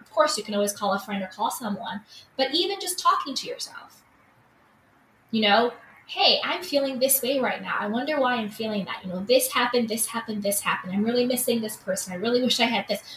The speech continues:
Just get it out. You know, talk to a camera or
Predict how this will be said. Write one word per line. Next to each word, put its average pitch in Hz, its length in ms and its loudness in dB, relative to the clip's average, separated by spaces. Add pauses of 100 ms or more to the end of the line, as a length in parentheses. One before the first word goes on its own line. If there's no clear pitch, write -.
Just 233 240 4
get 330 160 -2
it 466 180 0 (200)
out. - 420 -2 (360)
You 254 120 4
know, 269 60 4
talk 277 300 4
to - 140 -6
a 330 60 -4
camera 320 720 4 (140)
or 254 560 10